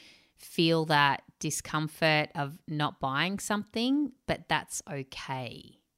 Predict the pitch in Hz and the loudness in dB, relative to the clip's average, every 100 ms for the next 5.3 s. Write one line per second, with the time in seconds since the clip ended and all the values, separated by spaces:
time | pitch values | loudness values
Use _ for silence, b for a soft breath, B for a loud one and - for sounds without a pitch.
0 | _ _ _ _ _ _ _ _ _ _ | _ _ _ _ _ _ _ _ _ _
1 | 147 135 135 170 254 349 370 277 - _ | -12 -8 -6 -2 -2 -2 -2 -4 -10 _
2 | _ _ _ _ _ _ _ _ _ _ | _ _ _ _ _ _ _ _ _ _
3 | - - 226 220 214 196 - - - 247 | -6 -2 0 0 -4 -12 -16 -6 0 2
4 | 262 285 240 196 214 202 - 196 226 311 | 2 2 0 -4 -2 -4 -4 -4 -2 0
5 | 247 - | -2 -4